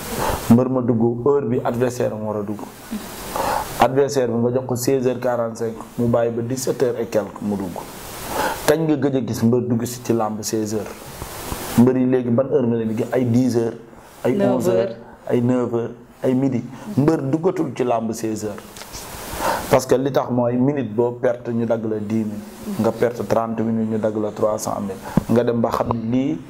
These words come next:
Speaker 1: tardement bi sa, sa mbiru bopp la. Embouteillage day am, yoon bi da ngay war a dem mu xat. Si,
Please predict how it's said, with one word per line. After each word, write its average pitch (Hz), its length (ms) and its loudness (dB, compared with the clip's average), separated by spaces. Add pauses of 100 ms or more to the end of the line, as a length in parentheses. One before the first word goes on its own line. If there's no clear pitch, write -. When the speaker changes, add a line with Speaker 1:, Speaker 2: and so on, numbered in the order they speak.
(320)
Speaker 1:
tardement 120 520 2
bi 107 140 0 (240)
sa, 127 100 -2 (120)
sa 135 200 2
mbiru 139 280 0
bopp 113 320 -2
la. 101 60 -10 (680)
Embouteillage 110 540 2
day 110 160 4
am, 113 160 -2 (180)
yoon 110 240 2
bi 107 80 -2
da 107 100 -2
ngay 113 140 0
war 110 160 0
a 110 40 0
dem 104 180 -2
mu 107 100 -4
xat. - 220 -2 (580)
Si, - 280 -2